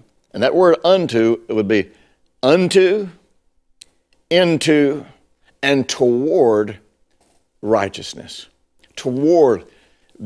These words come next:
being able to be, having the grace, the capacity to be righteous, the capacity to be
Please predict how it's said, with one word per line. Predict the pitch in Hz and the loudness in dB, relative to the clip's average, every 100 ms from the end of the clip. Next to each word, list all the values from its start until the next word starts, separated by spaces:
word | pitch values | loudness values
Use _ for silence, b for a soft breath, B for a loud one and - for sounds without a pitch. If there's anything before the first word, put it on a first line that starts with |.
| 98 | -2
being | 90 143 131 | 2 4 4
able | 127 127 120 | 4 2 0
to | 101 - | -2 -6
be, | 90 92 92 127 120 92 | -8 -4 -2 0 0 -2
having | 131 147 127 | -2 -2 -2
the | 107 | -4
grace, | 98 95 127 117 - | -6 -4 -2 -2 -4
the | - | -10
capacity | 101 110 - - 139 139 135 107 - 98 | -8 -10 -10 -14 -10 -8 -8 -10 -10 -8
to | 107 | -6
be | 92 87 123 117 | -6 -4 -2 -2
righteous, | 101 85 82 85 B B | -2 -4 -6 -18 B B
the | 90 | -12
capacity | - - - 135 139 - 123 104 | -6 -6 -6 -6 -6 -6 -6 -2
to | 104 | -4
be | 90 98 120 135 110 90 | -4 -2 2 2 0 -4